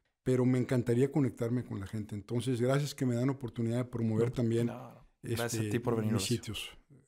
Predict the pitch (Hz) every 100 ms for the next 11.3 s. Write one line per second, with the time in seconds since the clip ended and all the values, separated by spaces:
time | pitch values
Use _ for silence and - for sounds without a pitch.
0 | - 117 113 110 107 110 117 - 139 139
1 | 123 113 117 - - - - 127 135 165
2 | 165 - 127 131 127 135 135 135 131 131
3 | - 160 165 - 123 120 123 131 135 -
4 | 120 131 139 - - 135 123 127 180 -
5 | 143 147 147 - 135 156 160 165 151 151
6 | 131 120 131 131 - 123 120 131 127 120
7 | - 123 113 104 - - - 120 113 117
8 | 123 131 - - 123 120 156 165 160 -
9 | 123 117 117 123 127 123 117 127 131 120
10 | 127 147 - 170 - _ - 123 151 151
11 | 165 156